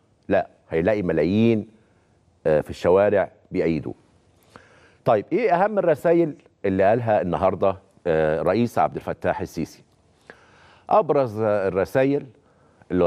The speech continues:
وردت خلال المؤتمر الصحفي مع المستشار الالماني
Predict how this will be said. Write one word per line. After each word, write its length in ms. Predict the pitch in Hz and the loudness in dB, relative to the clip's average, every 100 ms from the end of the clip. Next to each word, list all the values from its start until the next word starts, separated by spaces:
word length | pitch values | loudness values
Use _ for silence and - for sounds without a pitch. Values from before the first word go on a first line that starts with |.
| 85 | 2
وردت 420 | 87 113 92 82 | 2 2 0 -4
خلال 440 | - 87 90 92 - - | -6 -2 0 0 -4 -10
المؤتمر 580 | 73 76 73 110 98 82 | -6 -6 -2 -2 -2 -4
الصحفي 420 | - 113 113 85 | -4 -6 -4 -6
مع 100 | 62 | -6
المستشار 480 | 67 - 82 104 95 | -8 -8 -6 -2 -2
الالماني 600 | 80 73 71 87 104 | 0 -2 -2 -2 -2